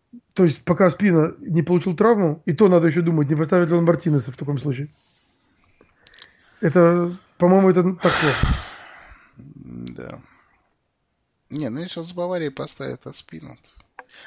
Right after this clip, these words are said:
Speaker 2: о каком чемпионстве вообще можно думать? О чём мы?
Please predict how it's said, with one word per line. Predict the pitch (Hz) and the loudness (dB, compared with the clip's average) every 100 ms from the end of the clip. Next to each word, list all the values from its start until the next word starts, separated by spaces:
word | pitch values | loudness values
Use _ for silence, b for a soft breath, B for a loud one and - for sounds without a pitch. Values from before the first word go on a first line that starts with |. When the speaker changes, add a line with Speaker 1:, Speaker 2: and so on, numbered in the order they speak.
| B | B
Speaker 2:
о | - | -8
каком | 202 277 285 | -6 -2 -4
чемпионстве | 262 214 208 208 202 143 | -4 -6 -4 -4 -4 -4
вообще | 135 - 156 | -6 -6 -8
можно | 135 120 113 | -10 -10 -10
думать? | 101 95 90 87 | -10 -14 -16 -18
О | 101 | -18
чём | - 117 | -16 -18
мы? | 92 101 | -18 -20